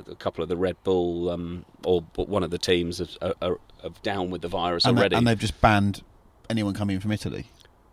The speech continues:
Speaker 1: Uh, they have, have they?
Speaker 2: Yeah.
Speaker 1: It, well, but Ferrari already there, so no one said that Ferrari are not gonna be racing. And it, that, you know, that, that will have a roll-on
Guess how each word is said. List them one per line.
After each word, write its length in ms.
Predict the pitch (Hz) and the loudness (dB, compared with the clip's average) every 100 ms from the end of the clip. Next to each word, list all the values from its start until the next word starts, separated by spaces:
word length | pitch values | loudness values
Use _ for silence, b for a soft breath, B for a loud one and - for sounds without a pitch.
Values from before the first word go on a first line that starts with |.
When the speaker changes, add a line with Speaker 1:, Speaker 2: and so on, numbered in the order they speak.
| _ - | _ -2
Speaker 1:
Uh, 60 | |
they 120 | 95 107 | 4 6
have, 200 | 117 82 | 8 6
have 140 | - | 2
they? 120 | 76 | -2
Speaker 2:
Yeah. 140 | 85 131 - | 2 2 2
Speaker 1:
It, 100 | 135 | 4
well, 360 | 120 117 - - | 4 4 -8 -4
but 220 | 123 117 - | 2 2 4
Ferrari 380 | 123 117 107 | 6 8 8
already 260 | 104 101 95 | 6 4 4
there, 240 | 110 95 | 6 6
so 140 | 82 101 | 4 0
no 100 | 113 | 2
one 140 | 104 | 2
said 240 | - 104 90 | 2 0 0
that 100 | - | -2
Ferrari 360 | 98 95 87 | 0 0 0
are 20 | |
not 180 | 85 - | -4 -6
gonna 140 | - 80 | -8 -6
be 180 | 82 | -6
racing. 540 | 82 95 87 - 78 87 B B | -2 0 0 -4 -6 -8 B B
And 100 | 131 | 0
it, 120 | - | 4
that, 100 | 147 | 6
you 40 | 147 | 6
know, 80 | 135 | 2
that, 160 | 160 - | 0 2
that 300 | 160 147 - | 2 2 2
will 240 | 135 156 | 6 6
have 200 | 123 143 | 8 6
a 60 | 135 | 6
roll-on 400 | 123 139 135 | 8 8 8